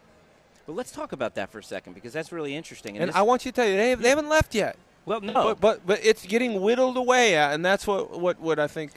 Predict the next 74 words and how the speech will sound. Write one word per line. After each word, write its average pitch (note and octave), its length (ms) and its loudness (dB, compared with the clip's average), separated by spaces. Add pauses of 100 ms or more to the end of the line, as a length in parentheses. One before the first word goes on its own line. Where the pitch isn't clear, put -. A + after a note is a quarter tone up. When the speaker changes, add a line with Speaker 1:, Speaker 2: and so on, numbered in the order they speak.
(100)
Speaker 2:
uh, D3 60 -4
I - 60 2
Speaker 1:
Well, F#3+ 140 4
Speaker 2:
wanted D3 180 0
people D#3 220 -6
to C#3 60 -2
understand. B2 400 -8
Speaker 1:
and D3+ 220 -2
that's, C#3+ 140 -6
and D3+ 120 -10
that's C#3+ 300 -12
such - 180 -10
an E3+ 40 -12
important C3 340 -12
point. D3+ 180 -10
On A#2 60 -8
my A#2+ 120 -8
show, D#3+ 220 -6
we D3+ 120 -8
talk C3+ 240 -6
about A#2 160 -8
all G#2 80 -10
the G2 80 -20
time, A2+ 340 -12
and, G#2 160 -16
and A2 100 -12
I A2 60 -10
try A#3 240 -6
to D#3+ 140 -4 (420)
peel E3 160 -4
back C#3 220 -2
the C3 100 -4
layers A#2+ 420 -4
like, A2+ 240 -10
like A#2 220 -10
Doctor A#2+ 240 -10
Gorka C3+ 340 -8
says, C#3 360 -6
because C3 340 -8 (220)
at F#3+ 100 -4
the F3 80 -8
heart A#3+ 220 -2
of D#3+ 100 -8
all D#3 220 -2
of G#2+ 100 -14
this, G2+ 220 -12
and D3+ 80 -12
you E3+ 80 -12
have G#3 100 -10
to D#3 80 -16
go C#3+ 140 -8
way C3 180 -4
back B2 300 -6
into A2 100 -14
history, B2+ 320 -12
and G#2+ 60 -14
this A#2+ 120 -14
isn't G3+ 220 -10
a A2+ 60 -12
conspiracy, A2 640 -12 (420)
communism G#3+ 480 -2
cannot D3+ 300 -6
survive B2 480 -6
in A2+ 140 -14
one G2+ 180 -12
state. F2+ 320 -10
It F2+ 80 -14
has C#3+ 240 -10
to - 80 -20
spread. F#2 420 -10
And A#2 140 -10
the B2 60 -10
United D#3+ 340 -6
States, C3 460 -6